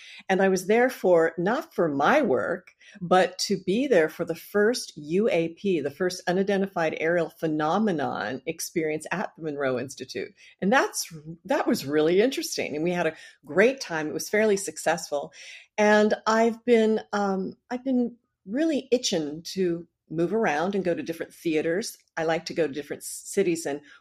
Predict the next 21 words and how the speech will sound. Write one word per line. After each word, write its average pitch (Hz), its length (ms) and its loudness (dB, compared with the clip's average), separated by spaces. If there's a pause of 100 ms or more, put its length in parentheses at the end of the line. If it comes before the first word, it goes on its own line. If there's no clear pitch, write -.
(100)
work 196 220 2
in 156 100 -4
theaters. 185 640 2
And 185 140 0
last 254 340 -2
night, 151 400 -4 (380)
I 190 40 0
happened 226 480 0
to 208 120 -6
go 175 340 2 (220)
to 165 340 -2 (400)
a 156 240 -2
staged 185 600 0
reading 165 480 -4
at 156 120 -6
a 165 40 -6
particular 196 480 -4
theater 190 420 0
here 175 220 -4
in 156 120 -2
town 165 580 -4